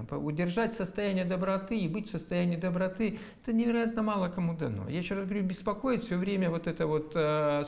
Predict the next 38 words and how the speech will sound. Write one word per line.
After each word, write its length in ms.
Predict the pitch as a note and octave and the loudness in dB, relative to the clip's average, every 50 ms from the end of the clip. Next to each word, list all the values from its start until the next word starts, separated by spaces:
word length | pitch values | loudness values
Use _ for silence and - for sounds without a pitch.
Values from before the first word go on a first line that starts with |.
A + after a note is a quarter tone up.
| - | -2
сука-любовь, 720 | - F#3+ F3 F#3 F3+ F3 F3 F3 F3+ G3+ B3 B3 G#3+ - - | -4 -4 0 0 2 2 2 2 2 4 4 4 4 2 2
разлучница, 920 | E3+ D#3+ D3 D#3 G3 A3+ A3+ A3+ G3+ F#3 F3 F3 - - E3+ E3+ E3 D#3 - - - - - - - - - | 2 2 2 2 0 0 0 0 2 0 0 0 0 0 2 2 2 0 -2 -6 -10 -14 -16 -18 -16 -10 -6
гад-начальник, 1000 | - D#3+ C3+ F3 F3+ E3 - - F3 E3 E3 - A3+ A#3 A#3 A3 G#3 G3+ F3+ F#3 | -4 0 2 2 2 2 0 0 -2 -2 0 2 2 2 4 2 2 2 0 0
который, 580 | - F3+ F3 F3+ F3 F3 E3+ E3 D#3+ E3 F3+ F#3+ | -2 -2 -2 0 0 2 2 2 2 2 0 -2
ну 120 | G3 A#3+ C#4 | -2 0 0
и 80 | D4 | 0
так 180 | C#4+ D4 C#4 G#3+ | 0 0 0 2
далее. 300 | F3+ D#3 C3 A#2+ B2 D#3+ | 2 2 2 2 0 0
Ну, 140 | G#3+ B3 C#4+ | -2 -2 -2
ну, 140 | D#4+ D#4+ D4 | -4 -4 -4
простые 520 | - G#4 - - - - - D4 C#4 A#3 | -2 -4 -4 -4 -8 -6 -2 0 2 2
вещи, 360 | A3+ C4+ C4+ G#3 - - - | 2 2 0 0 -2 -4 -4
я 160 | B2+ B2 B2 | -2 -2 -2
не 120 | A2+ A2+ - | -2 -2 -4
знаю, 320 | A#2+ - A2+ A#2 A#2 A#2 | -4 -4 -6 -6 -6 -6
типа, 260 | - - A#2 - - | -6 -8 -6 -4 -4
в 340 | E3 E3+ F3+ F#3 F3+ G3 F#3+ G#3 | -4 -4 -6 -6 -4 -4 -2 0
них 180 | C4 C#4 - - - | 0 -2 -2 -2 -4
добра-то 480 | A3 G3+ G3 A#3+ A#3 B3+ B3+ A#3+ - G3+ | -2 0 2 2 2 2 2 2 2 0
особого 420 | G3 G3 - G#3 G3 G3 F#3+ G#3 | 0 0 0 0 0 2 2 2
нет. 280 | G#3+ G#3 E3 G#2+ - - - - | 0 0 -2 -4 -6 -10 -12 -10
Но 240 | G3 F3+ G3+ A#3 A#3+ | -4 0 2 4 4
обычный 380 | A#3 A3 B3+ C#4+ - - A3+ A3+ | 4 2 0 -2 -2 -4 -4 0
человек, 240 | - A#3+ A#3 A#3 | 0 0 0 0
как 140 | - G#3 G3+ | -2 -2 0
говорят 340 | F#3+ G#3 G#3 G#3 G#3 G3+ G3+ | 0 2 2 2 2 2 0
в 60 | - | -2
Китае, 420 | - G3+ - - C4 C4 A#3 F#3 E3+ | -2 -2 0 2 2 4 4 4 4
я 140 | F3 F3+ | 4 4
люблю 240 | F3+ F#3 F3+ F#3+ G3 | 2 2 2 2 2
невероятно 420 | F3+ F3 F3+ F3+ F3+ E3+ E3+ F3 E3+ | 2 2 4 4 4 4 2 2 -2
эту 160 | D#3+ E3+ D#3+ | -2 -2 -2
поговорку 500 | D#3+ E3+ E3 E3 G3 A3 G#3+ G#3 G#3+ F#3 | -2 0 0 2 2 2 2 2 2 2
Ла-, 340 | E3+ E3+ F3 F3 F3 - E3+ | 4 4 4 4 4 4 4
Ла-, 220 | E3 E3+ E3+ D#3 | 4 4 4 2
Ла-, 260 | E3 E3+ E3 D#3 - - | 2 2 2 2 2 2
Лао 260 | E3 F3 F3+ F3 E3 | 4 4 4 4 4
Басин, 480 | D#3+ E3 E3 D#3+ D#3+ - A3+ A#3 A3 | 4 2 2 0 0 0 0 0 0